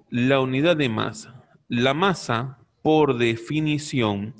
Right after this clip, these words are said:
mide la cantidad de materia que tienen los cuerpos. Y me especifica, no se puede confundir masa con peso,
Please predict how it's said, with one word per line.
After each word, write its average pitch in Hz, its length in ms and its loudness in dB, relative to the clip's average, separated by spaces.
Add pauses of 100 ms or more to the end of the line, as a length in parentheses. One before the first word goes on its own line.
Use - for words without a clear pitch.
(400)
mide 175 480 2
la 208 180 0
cantidad 120 640 2
de 131 100 -2
materia 127 960 0
que 113 160 0
tienen 113 400 -2
los 120 140 -4
cuerpos. - 680 -2 (800)
Y 120 120 0
me 117 120 0
especifica, 113 840 -4 (220)
no 110 340 0
se 123 200 -2
puede 120 400 0
confundir 117 680 -2
masa 120 460 0
con 131 260 -4
peso, 147 640 0